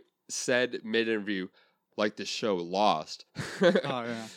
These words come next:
Speaker 1: And, like, just, like, immediately is, like, slandering all these, like, shows right now that are just get, like, getting viewers from cliffhangers that don't pay off in the end. Where I know, or I, I'm praying that this will pay off in the end.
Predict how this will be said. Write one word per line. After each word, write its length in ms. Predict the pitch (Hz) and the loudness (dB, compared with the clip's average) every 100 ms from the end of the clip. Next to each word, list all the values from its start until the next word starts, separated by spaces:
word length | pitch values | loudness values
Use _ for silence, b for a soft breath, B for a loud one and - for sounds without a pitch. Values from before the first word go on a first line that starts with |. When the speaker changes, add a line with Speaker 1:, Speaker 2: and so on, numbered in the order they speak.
| 143 | -8
Speaker 1:
And, 100 | 127 | 2
like, 220 | 120 117 107 | 4 4 2
just, 240 | 110 - | -12 -2
like, 120 | 110 | -2
immediately 360 | 110 110 113 110 | 0 0 2 2
is, 240 | 107 98 | 0 -2
like, 160 | 104 95 | -6 -6
slandering 560 | - - 101 101 98 98 | -8 -4 -2 -2 -2 0
all 180 | 101 | 0
these, 240 | 101 101 - | 0 -4 -4
like, 220 | 98 - | -6 -6
shows 400 | - 110 104 98 | -6 -2 -2 -2
right 140 | 98 | -2
now 160 | 95 95 | 0 0
that 100 | 95 | 0
are 100 | 95 | -2
just 320 | 92 - - _ _ _ _ _ _ _ _ _ | -4 -10 -12 _ _ _ _ _ _ _ _ _
get, 280 | - 123 - 123 | -2 -2 -2 -2
like, 320 | 113 98 _ _ _ _ 131 | -2 -2 _ _ _ _ -10
getting 360 | 117 135 131 113 | 0 2 2 0
viewers 400 | 110 113 104 98 | 2 6 4 2
from 200 | - 98 | -6 -8
cliffhangers 840 | - 113 - 87 85 82 82 - | -2 -2 0 -4 -4 -6 -8 -4
that 200 | 95 87 | -4 0
don't 220 | 95 87 | 0 -2
pay 220 | - 90 85 | -4 -2 -2
off 200 | 82 82 | -2 -6
in 80 | |
the 120 | 80 80 | -10 -8
end. 200 | 78 - b b b | -10 -14 b b b
Where 240 | 120 135 127 | 0 2 4
I 220 | 131 135 | 6 6
know, 800 | 131 120 123 123 117 104 90 85 - - | 4 0 4 8 8 8 6 2 -10 -2
or 220 | 110 104 | 2 6
I, 180 | 113 117 | 6 2
I'm 160 | 135 127 | -4 -8
praying 720 | - - 104 92 85 78 73 _ - | -16 -6 -2 -2 -2 -8 -12 _ -6
that 280 | 87 - - | -6 -6 -10
this 260 | 90 - - | -10 -10 -14
will 280 | 95 87 80 | -8 -6 -8
pay 260 | _ 87 85 | _ -12 -8
off 220 | 76 - | -10 -12
in 80 | - | -20
the 60 | 76 | -18
end. 260 | - - | -18 -20